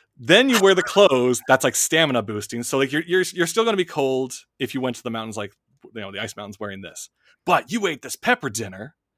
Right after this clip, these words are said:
so you got max heat safety. And now you're climbing mountains with extra grip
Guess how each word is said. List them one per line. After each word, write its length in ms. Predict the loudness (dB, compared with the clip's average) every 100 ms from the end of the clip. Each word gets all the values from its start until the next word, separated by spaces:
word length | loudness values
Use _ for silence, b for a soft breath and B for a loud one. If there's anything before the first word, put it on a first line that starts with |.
| _ _
so 120 | -6
you 80 | -2
got 220 | 2 0 0
max 360 | 0 0 -2
heat 380 | -8 -8 -8 -10
safety. 460 | -6 -6 -8 -14 -14 b b b b b b -4
And 160 | 0
now 140 | 2 4
you're 120 | 4
climbing 340 | 2 0 0 0
mountains 360 | 2 0 0
with 120 | -4 -2
extra 520 | -2 -2 -2 -2 -2
grip 400 | -6 0 2 0